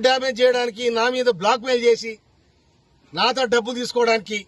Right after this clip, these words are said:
టీఆర్ఎస్ తో కుమ్మక్కై నేను లీ-, చి-, నేను లిక్కర్ దందా చేసినా, లేక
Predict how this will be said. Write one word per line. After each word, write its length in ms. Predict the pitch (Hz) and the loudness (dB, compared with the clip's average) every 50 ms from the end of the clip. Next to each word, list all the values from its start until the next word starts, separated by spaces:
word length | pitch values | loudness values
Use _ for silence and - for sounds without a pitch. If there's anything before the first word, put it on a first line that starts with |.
| _ 143 143 - _ _ _ _ _ _ _ _ - - _ _ _ _ _ _ _ _ _ _ - | _ -20 -20 -20 _ _ _ _ _ _ _ _ -20 -20 _ _ _ _ _ _ _ _ _ _ 0
టీఆర్ఎస్ 380 | 196 226 247 254 254 240 - 254 | 2 2 4 4 2 2 2 0
తో 60 | 247 233 - - | 0 0 -2 -4
కుమ్మక్కై 420 | 214 226 247 - - 247 262 277 302 302 _ _ _ _ _ - | -2 -2 -2 -2 0 -2 -2 -2 -4 -6 _ _ _ _ _ 0
నేను 160 | 185 233 254 254 220 208 | 2 4 4 4 2 0
లీ-, 200 | 208 220 202 175 - | -2 -4 -6 -8 -6
చి-, 260 | - 220 233 220 214 202 202 | -4 -2 -2 -2 -2 -2 0
నేను 180 | 214 226 226 233 233 226 220 208 190 180 | 0 2 2 2 2 2 0 -2 -6 -8
లిక్కర్ 240 | 190 - 233 220 226 | -6 -4 -2 0 0
దందా 180 | 254 254 254 254 254 | 2 2 2 2 2
చేసినా, 320 | 247 - 226 233 180 165 175 208 247 - - - _ _ _ _ _ _ _ _ - | 0 -2 -4 -6 -6 -6 -6 -8 -10 -14 -20 -20 _ _ _ _ _ _ _ _ -2
లేక 140 | 202 240 | 0 0